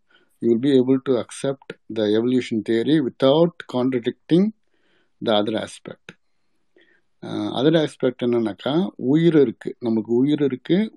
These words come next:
உயிரோட உ-, உயிர் வந்து உடலை இயக்குது, இந்த உடல் வந்து எவால்வ் ஆகுது. அது வந்து நீங்க வந்து ஆயிரம் வருஷம் முன்னாடி போகணும் அவசியம் கிடையாது. நீங்க குழந்தை, பிறந்த குழந்தை வந்து,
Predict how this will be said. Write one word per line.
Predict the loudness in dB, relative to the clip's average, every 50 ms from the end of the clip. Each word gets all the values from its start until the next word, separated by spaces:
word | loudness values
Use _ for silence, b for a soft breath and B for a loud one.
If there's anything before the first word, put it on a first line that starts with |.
| -2
உயிரோட | 0 0 2 4 4 4 6 4 4 2 0 -2 -10 _ _ _ b b b b b b b -8
உ-, | -4 -2 -2 -2
உயிர் | 0 2 4 6 6 6 6 4 4
வந்து | 2 2 2 2 2 2
உடலை | 4 4 6 6 4
இயக்குது, | 4 2 0 -2 -2 -4 -2 0 0 -2 -2 -4 -8 _ _ _ _
இந்த | 2 4 6
உடல் | 6 6 6 6 6 4 4
வந்து | 2 0 0 0 0 0 0
எவால்வ் | 0 -2 -2 -2 -4 -4
ஆகுது. | -6 -8 -10 -12 -12 -16 _ _ _ _ _ _ _ b b b b b b b
அது | 0 2 4 6 6
வந்து | 4 4 2 2
நீங்க | 2 2 2 0
வந்து | 0 -2 -2 0 0 2 2 0 -2 -4 -6 -8 -12 b b b b _ -14 -6
ஆயிரம் | -2 0 0 0 0 -2 -4 -4 -2 -4 -4 -4
வருஷம் | -4 -6 -6 -6 -6 -4 -4
முன்னாடி | -2 -2 -2 -2 -2 -2 -2
போகணும் | -4 -2 -2 -2 -2 -2
அவசியம் | -4 -8 -10 -12 -14 -12
கிடையாது. | -12 -14 -14 -16 -20 _ _ _
நீங்க | -16 -10 -8 -6 -6 -6 -6 -4
குழந்தை, | 0 0 2 2 2 0 0
பிறந்த | 0 2 2 2 2 0
குழந்தை | 0 0 2 2 4 4 4
வந்து, | 4 4 4 4 4 2 0